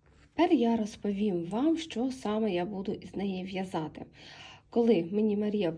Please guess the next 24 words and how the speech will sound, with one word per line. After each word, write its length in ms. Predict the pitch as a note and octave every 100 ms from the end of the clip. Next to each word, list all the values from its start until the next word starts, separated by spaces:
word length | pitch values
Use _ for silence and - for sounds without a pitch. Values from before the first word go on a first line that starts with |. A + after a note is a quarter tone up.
| -
запропонувала 840 | G3+ G#3 - G3+ G3 F3 D#3+ D#3
саму 300 | - F3+ E3
співпрацю, 600 | E3+ F#3+ - E4+ G#4 A#3+
я 200 | G3+ G#3
ж 120 | F#3
одразу 400 | F3+ F#3+ E3 E3
задумалася, 720 | F3 F#3 C4+ D#4+ D4+ C#4 A3+
що 360 | G#3 - A3 C4
ж 80 | C#4
я 120 | G3+ F#3+
можу 300 | F#3+ G#3+ G#3+
із 180 | F3+
неї 380 | F#3+ F#3+ F#3+ F#3 -
зв'язати. 580 | E3+ G3+ G3 D3 - - - - - - - -
Почала 420 | G#3 A3+ B3 A3+
перебирати 920 | G#3 G3+ G#3 G#3 G#3+ G3+ F3 E3+ F3 E3+
мої 520 | F3 F#3 F3 E3+ E3 - -
старі 340 | - - G#3+ D#4
майстер-класи 1000 | D#4 D4 C#4 C#4+ C4 B3+ C4 - G#3+ -
і, 420 | G#3+ A#3+ A#3 F3+ -
чесно 220 | A3 A3
кажучи, 580 | G3+ G3+ G#3+ G3+ - G3
ідеї, 760 | F3 F3 F#3 G3+ G3+ F3+ F3+ F3+ - - - - -
як 340 | F3+ G3 F3+